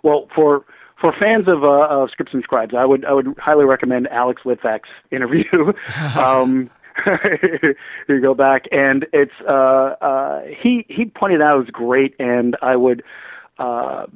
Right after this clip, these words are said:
you know, I reemphasize that, that there is this thing that's been going on in, in Hollywood, and I guess everybody's complicit because everybody kind of thinks that it's gonna work, uh, which is the open assignment. You know, th-, this notion that, you know, you get a call from a, uh, from an executive,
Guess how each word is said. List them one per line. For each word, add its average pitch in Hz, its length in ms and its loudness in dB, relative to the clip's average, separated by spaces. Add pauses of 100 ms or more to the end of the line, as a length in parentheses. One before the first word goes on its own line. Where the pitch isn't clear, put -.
(140)
you 147 100 -2
know, 117 180 -8
I 123 140 -4
reemphasize 127 920 -2
that, 120 220 -8
that 127 120 -14
there 185 140 4
is 170 80 -2
this 196 200 0
thing 330 160 2
that's - 120 -6
been 147 100 0
going 123 220 0
on 117 320 -4
in, 127 440 0
in 131 100 -6
Hollywood, 117 460 -4
and 135 80 -10
I 143 60 -6
guess 180 180 2
everybody's 143 340 0
complicit 123 420 -8
because 120 200 -8
everybody 117 340 -2 (140)
kind 123 120 -6
of - 60 -10 (100)
thinks 127 240 -8
that 117 100 -6
it's 113 120 -12
gonna 110 180 -14
work, 110 280 -16 (760)
uh, 131 320 2
which 151 160 2
is 147 80 -2
the 139 140 0
open 147 220 0
assignment. 110 400 -10 (340)
You 131 100 -6
know, 113 140 -4
th-, 120 240 -6
this 131 200 0
notion 143 380 2
that, 120 160 -2
you 127 100 -2
know, 117 120 -2
you 113 120 -6
get 143 120 0
a - 20 -6
call 127 260 0
from 131 140 -4
a, 127 160 2 (160)
uh, 123 240 -4
from 135 140 -2
an 131 60 0
executive, 120 580 -4